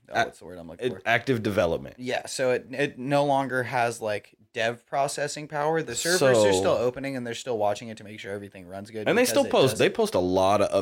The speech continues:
Speaker 2: updates
Speaker 1: just
Speaker 2: on
Speaker 1: to
Speaker 2: their
Speaker 1: keep the
Speaker 2: website
Speaker 1: ser-,
Speaker 2: and all
Speaker 1: just
Speaker 2: that.
Speaker 1: to
Speaker 2: Like,
Speaker 1: keep
Speaker 2: they,
Speaker 1: the s-
Speaker 2: they, they do push out updates. Like, it just updated recently. The
Speaker 1: Mm-hmm.
Speaker 2: server went down. Right when I started a live stream the other night.
Speaker 1: Uh.
Speaker 2: Like, literally hit the stream, went to go,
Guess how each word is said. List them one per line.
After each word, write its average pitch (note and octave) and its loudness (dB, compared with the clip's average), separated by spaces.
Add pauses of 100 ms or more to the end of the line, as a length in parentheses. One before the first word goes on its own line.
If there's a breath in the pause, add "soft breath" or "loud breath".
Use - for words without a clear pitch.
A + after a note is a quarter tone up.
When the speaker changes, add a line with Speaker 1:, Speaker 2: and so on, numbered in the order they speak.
Speaker 2:
updates E2 -8 (680)
Speaker 1:
just D3 0
Speaker 2:
on C3+ 4
Speaker 1:
to C3 6
Speaker 2:
their - -
Speaker 1:
keep A#2 4
the A2 2
Speaker 2:
website - 0 (100)
Speaker 1:
ser-, A2+ 6
Speaker 2:
and A2+ 2
all G#2 4
Speaker 1:
just G2 4
Speaker 2:
that. F#2+ 4
Speaker 1:
to E2+ 2
Speaker 2:
Like, G#2+ 4
Speaker 1:
keep F#2+ -4
Speaker 2:
they, E3 6
Speaker 1:
the - -2
s- - -20 (120)
Speaker 2:
they, D3+ 4
they C#3+ 0
do F3 2
push - 2
out A2+ 2
updates. - -2 (540)
Like, A2 2
it A2+ 2
just C3 2
updated F#2+ 2
recently. F2+ -2
The F#2 -4
Speaker 1:
Mm-hmm. F2 -2
Speaker 2:
server C3 4
went G#2+ 2
down. F#2+ 0 (760)
Right A#2+ 4
when A#2 4
I G#2+ 4
started A2+ 2
a F2 2
live G#2+ 2
stream F2+ -2
the F2+ 2
other E2+ 2
night. E2+ 0
Speaker 1:
Uh. F3+ 2 (500)
Speaker 2:
Like, B2 2
literally C#3 6
hit C3 0
the C3+ 0
stream, C#3 4
went B2+ 4
to A#2+ 2
go, A2+ 2